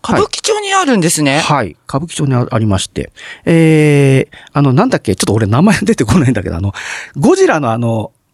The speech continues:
Speaker 1: ゴジラ？
Speaker 2: 像が屋上に立ってる。なんだっけ、あれ。
Speaker 1: ゴジラ？
Speaker 2: と-、東映だか東宝だかのなんかあの、ありましたよね。名前がちょっと出てこないんで、あの、そのゴジラの、あのー、像が、像っていうのかな、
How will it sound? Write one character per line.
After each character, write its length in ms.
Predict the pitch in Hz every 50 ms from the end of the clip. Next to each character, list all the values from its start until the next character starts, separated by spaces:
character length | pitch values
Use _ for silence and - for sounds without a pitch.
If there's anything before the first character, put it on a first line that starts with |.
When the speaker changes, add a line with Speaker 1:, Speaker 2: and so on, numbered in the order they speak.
| _ _ _ _ _ _ _ _ _ _ _
Speaker 1:
ゴ 120 | - 247
ジ 100 | - -
ラ？ 80 | 175 196
Speaker 2:
像 60 | 190
が 100 | 139 117
屋 220 | 120 120 - 175
上 120 | 160 165 165
に 60 | 156
立 120 | 143 - 165
っ 40 | 151
て 100 | - -
る。 60 | 85
な 100 | 87 156
ん 40 | 208
だ 60 | 127
っ 60 | 104
け、 100 | - -
あ 60 | - -
れ。 80 | - - 539 - - _ _ _ _ _ _
Speaker 1:
ゴ 160 | - - -
ジ 140 | - - 185
ラ？ 280 | - - 135 175 - _ _ _
Speaker 2:
と-、 180 | - - - - -
東 160 | - 185 202 214
映 40 |
だ 100 | 226 226
か 60 | 175 117
東 200 | - 127 120 120
宝 60 | 131
だ 100 | 131 110
か 80 | 104
の 140 | 95 87 92
な 80 | 101 104
ん 40 | 90
か 200 | - 82 78 76
あ 20 |
の、 240 | 73 76 76 71 - _ _ _ _ _ _ _ _
あ 120 | _ - 113
り 80 | 127
ま 80 | 165 185
し 80 | -
た 80 | - -
よ 80 | 71 78
ね。 120 | 71 - -
名 180 | 139 139 156
前 160 | 185 208 220 226
が 80 | 220
ち 80 | 220 240
ょ 0 |
っ 20 | -
と 100 | - 110
出 100 | 143 147
て 80 | 147 139
こ 120 | 135 117
な 20 |
い 20 | 98
ん 20 | 92
で、 100 | 110 -
あ 80 | - 139
の、 120 | 156 151
そ 80 | 147 180
の 100 | 170 151
ゴ 140 | 202 294
ジ 100 | 285 262
ラ 140 | 208 160 123
の、 260 | 139 196 165 98 - - _ _ _ - - - - -
あ 120 | - 139
の 720 | 139 135 127 120 117 117 117 113 113 113 110 110 110 - - _ _ _ _ _ _ _ _ _ _ _ _ _ -
ー、 40 | 175
像 280 | 147 143 190 175 135
が、 160 | 117 113 101 - 113
像 180 | 104 143 180
っ 60 | 143 -
て 100 | - 87
い 20 |
う 40 | 80
の 60 | 82
か 60 | 110
な、 160 | 131 104 -